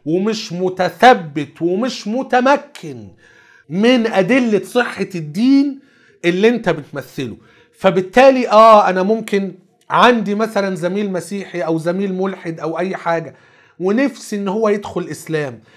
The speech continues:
في طرق تانية كتير غير الحوار المباشر، أقدم له كتاب، أقدم له رابط محاضرة، أقدم له رابط فيديو، أعرفه بالشخص اللي يقدر يحاوره بشكل كويس،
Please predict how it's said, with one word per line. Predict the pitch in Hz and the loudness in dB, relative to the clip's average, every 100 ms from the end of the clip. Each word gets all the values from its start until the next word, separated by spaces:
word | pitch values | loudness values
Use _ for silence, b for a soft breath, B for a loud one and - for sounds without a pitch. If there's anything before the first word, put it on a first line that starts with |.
| b | b
في | - 262 285 | -8 0 0
طرق | 277 254 269 240 | 2 0 0 -2
تانية | - 254 247 220 | 2 2 2 -2
كتير | 196 - - 262 277 285 277 - _ _ 147 | -4 -8 0 2 4 2 0 -8 _ _ -6
غير | 151 233 269 285 285 269 | 0 4 4 4 2 0
الحوار | 202 - - 214 233 | -6 -8 0 4 4
المباشر، | 214 190 185 202 180 - 98 b b b - | 2 -2 -2 -2 -2 -10 -18 b b b -2
أقدم | 170 170 147 202 196 | 0 0 -2 -2 -2
له | 170 | -6
كتاب، | - 147 175 170 156 | -8 -2 2 2 0
أقدم | 139 139 160 185 | -6 -4 -2 -2
له | 160 | 0
رابط | 175 170 165 | 0 -2 -6
محاضرة، | 139 - 175 165 156 143 | -12 -6 -4 -2 -2 -2
أقدم | 143 139 143 170 | -4 -6 -6 -6
له | 156 | -4
رابط | 170 160 135 | -4 -4 -8
فيديو، | 143 196 147 139 B B B - | -6 -8 -8 -14 B B B 4
أعرفه | 190 165 185 196 285 277 226 | 6 8 6 8 6 6 -2
بالشخص | 196 202 - 254 269 - - | -2 -2 2 4 4 2 -6
اللي | 196 185 | -4 -2
يقدر | 240 220 180 190 | -2 -4 -2 -2
يحاوره | 190 - 214 233 208 | -2 -2 2 2 2
بشكل | 202 - 220 190 | -4 -6 -6 -6
كويس، | 175 185 175 165 156 | -8 -2 -2 -4 -12